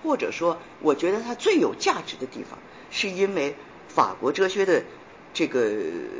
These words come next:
实际上归根结底是一种钻孔的工作，就是，呃，钻孔，哎，钻孔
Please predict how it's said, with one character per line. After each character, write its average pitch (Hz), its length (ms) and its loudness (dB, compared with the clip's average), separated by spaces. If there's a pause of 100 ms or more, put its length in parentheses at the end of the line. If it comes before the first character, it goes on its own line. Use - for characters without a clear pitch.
(140)
实 - 260 0
际 247 160 -2
上 127 240 -2 (260)
归 240 140 0
根 214 220 2
结 131 120 -4
底 139 160 -10
是 - 220 -4
一 143 160 -4
种 - 160 -10 (720)
钻 240 300 4 (120)
孔 - 220 -10 (160)
的 117 80 -12
工 127 160 -8 (100)
作， - 160 -18 (400)
就 160 140 -2
是， - 140 -6 (580)
呃， 127 80 -8 (580)
钻 170 240 2
孔， - 180 -14 (180)
哎， 127 340 0 (260)
钻 320 180 2
孔 - 120 -10